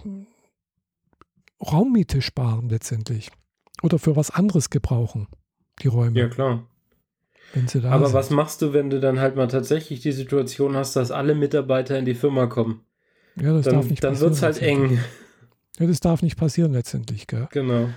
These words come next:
Speaker 1: Und das ist wohl auch direkt so die Vorgabe. Also es dürfen nie mehr wie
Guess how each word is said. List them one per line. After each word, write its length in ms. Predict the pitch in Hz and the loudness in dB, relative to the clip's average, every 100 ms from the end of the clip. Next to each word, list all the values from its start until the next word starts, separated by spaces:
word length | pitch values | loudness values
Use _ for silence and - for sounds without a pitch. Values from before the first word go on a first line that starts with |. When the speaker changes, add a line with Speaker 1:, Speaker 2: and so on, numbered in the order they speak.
| - _ | -12 _
Speaker 1:
Und 160 | 160 | 0
das 120 | 156 | 2
ist 260 | 170 - 175 | 2 0 0
wohl 180 | 165 175 | 2 4
auch 160 | 156 | 2
direkt 340 | - 175 165 - | 0 0 0 0
so 160 | 165 | -2
die 120 | 156 147 | 0 0
Vorgabe. 540 | - 175 170 143 131 | 2 0 2 0 0
Also 160 | 135 143 | 0 -2
es 100 | - | 0
dürfen 300 | 165 156 165 | 0 2 2
nie 140 | 170 | 2
mehr 220 | 165 170 | 4 2
wie 340 | 160 151 151 | 4 2 2